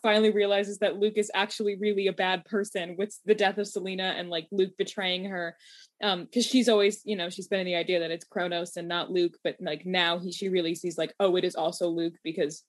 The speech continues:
before he was Kronos, he was doing these terrible things to Selena Beauregard. <laughs> And, like, there's, like, um, Annabeth is like, "I hope you're happy." And Percy's like, "If that doesn't make me happy." And she's, like, crying. And Grover <laughs> comes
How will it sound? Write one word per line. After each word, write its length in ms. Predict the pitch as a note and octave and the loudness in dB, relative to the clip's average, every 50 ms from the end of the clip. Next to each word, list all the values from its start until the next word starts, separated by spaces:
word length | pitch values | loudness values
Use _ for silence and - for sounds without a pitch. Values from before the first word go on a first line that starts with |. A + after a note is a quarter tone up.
| _ _ _ _ _ | _ _ _ _ _
before 280 | - G#3 G#3 G#3+ G3 F#3 | -4 0 4 4 4 4
he 120 | G3 G3+ F3+ | 4 2 0
was 120 | F3 F3 - | 0 0 -2
Kronos, 320 | - E3+ E3+ F3 F3+ F3+ | -4 -4 -4 -4 -4 -2
he 100 | G3 F3 | 0 0
was 260 | D#3+ D#3+ D#3 - - _ _ _ _ _ _ _ _ _ _ - G3 F#3 | 0 -2 -4 -10 -16 _ _ _ _ _ _ _ _ _ _ -20 -6 2
doing 260 | - G#3+ F#3 F#3 F#3 | 4 4 4 4 4
these 120 | E3+ F3+ - | 0 -2 0
terrible 260 | - F3+ E3 - F3+ | 0 0 0 0 0
things 200 | F#3+ F3+ E3+ F3 G3 | -2 -2 -4 -4 -6
to 60 | F3+ | -8
Selena 280 | - - F3 E3+ E3+ | -4 -2 -2 -2 0
Beauregard. 640 | D#3+ E3 D#3+ - G#3+ G#3+ - - D4+ A3+ C#4+ C4 - - - - - - - | 0 0 0 0 0 0 0 0 4 4 4 4 4 0 -10 -10 -10 -12 -12
<laughs> 260 | - - - - - | -14 -14 -6 0 4
And, 180 | F#4+ F#4+ E4 D4+ | 4 4 6 6
like, 220 | C#4 C4 A#3+ - _ - - - _ _ _ - | 6 6 4 2 _ -20 -20 -20 _ _ _ 4
there's, 340 | A#3 C4+ C4 B3+ B3 A#3 C4+ | 8 8 8 8 8 6 4
like, 160 | B3+ A#3+ G#3+ A3 - - | 4 4 4 0 0 4
um, 380 | A3 G#3+ G#3 G3 F#3+ F#3+ F#3+ - - - _ _ _ _ _ _ _ _ _ _ _ - | 4 4 4 4 0 -4 -8 -10 -14 -20 _ _ _ _ _ _ _ _ _ _ _ 4
Annabeth 280 | A#3+ A3+ A3 A3 A3 A#3 G#3 | 6 6 6 6 4 4 2
is 100 | G3 A3 | 2 2
like, 140 | G#3 G3+ - | 2 4 4
"I 100 | A3 B3+ | 2 2
hope 240 | G#3+ A3 C4+ - A#3 | 4 2 2 2 2
you're 100 | G#3+ G#3 | -2 -2
happy." 480 | - - G#3+ G3 G#3+ G#3+ - G3 E3+ F3 | -2 -2 -2 -2 -4 -4 -4 -4 -4 -4
And 100 | F#3 G#3 | -4 -2
Percy's 320 | A3 G#3 G#3+ G#3+ G3 F#3 | -2 -2 -2 -2 -2 0
like, 140 | F#3+ F3+ F#3+ | 0 0 0
"If 140 | G#3 G#3 - | 0 2 4
that 160 | A3+ A3 A3 A3+ | 4 6 6 6
doesn't 220 | G#3+ G#3+ A3+ - | 6 6 4 2
make 180 | G#3 G3+ F#3+ - | 2 0 0 0
me 100 | F3+ F#3 | -4 -4
happy." 400 | F3+ - G#3 F#3+ G3 G3 G#3 G3+ | -2 0 0 0 0 0 0 -2
And 120 | F#3 G3 F#3+ | -2 -2 -4
she's, 220 | - C#4+ A#3 - | -4 -4 -2 -2
like, 200 | F3+ F3 E3+ - | -2 -4 -4 -6
crying. 720 | - - - A3+ G3+ G3 G3+ G3+ G#3 G#3 G3+ G3+ G3+ G3+ - | -4 0 2 4 6 6 6 6 6 4 4 2 0 0 2
And 160 | C#4+ C#4+ C4 A#3+ | 2 2 2 4
Grover 420 | D#4+ E4 - E4 D4+ F4 F#4+ F#4 | 6 6 6 6 6 4 2 2
<laughs> 120 | - - | 4 4
comes 240 | E4+ E4+ D#4+ G4+ G4+ | 4 4 4 4 2